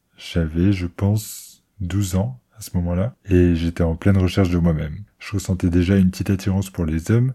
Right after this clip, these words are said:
mais j'étais pas sûr, et surtout, euh, c'était comme un secret, quoi.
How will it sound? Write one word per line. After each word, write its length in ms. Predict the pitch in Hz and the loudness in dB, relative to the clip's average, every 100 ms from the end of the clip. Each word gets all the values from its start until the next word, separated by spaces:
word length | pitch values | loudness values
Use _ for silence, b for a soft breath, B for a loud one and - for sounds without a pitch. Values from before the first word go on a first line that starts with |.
| - | -4
mais 200 | 92 82 | -2 0
j'étais 240 | 78 80 - | 0 -4 -4
pas 160 | 80 | -4
sûr, 500 | 78 - 110 131 - _ - | -6 0 4 4 2 _ -6
et 220 | 80 80 | -4 -4
surtout, 420 | 80 90 - 104 | -6 -10 0 4
euh, 120 | 110 92 | 4 4
c'était 340 | 85 - 90 | -2 -2 -2
comme 240 | - 87 | 0 0
un 40 | 85 | 0
secret, 380 | - 101 - 90 | -2 -4 -4 -4
quoi. 240 | - | -8